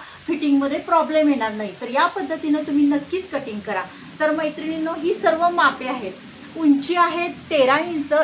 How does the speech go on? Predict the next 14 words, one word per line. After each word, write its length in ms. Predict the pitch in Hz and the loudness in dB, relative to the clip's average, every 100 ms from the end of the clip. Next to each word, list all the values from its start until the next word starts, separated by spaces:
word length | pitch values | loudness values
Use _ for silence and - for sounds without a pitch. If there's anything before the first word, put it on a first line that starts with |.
| - - | 0 2
छाती 340 | 277 - 330 | 2 2 -2
आहे 280 | 349 339 320 | 0 -2 -4
चौतीस 500 | - 285 262 311 349 | 0 0 0 -8 -6
इंच, 200 | 339 302 | -6 -2
भाई 300 | 311 254 277 | -2 0 -2
उंची 300 | 320 302 349 | -4 -4 -2
आहे 200 | 349 349 | -2 -2
चार 320 | 349 302 277 | -2 0 0
इंच, 280 | 311 277 285 | 0 -2 0
भाई 320 | 311 302 277 | 0 0 0
घेरा 180 | 294 339 | -2 -4
आहे 140 | 339 | -6
साडेपाच 600 | 349 349 247 302 339 381 | 0 2 2 2 0 0
इंच, 280 | 381 302 - | -2 -6 -6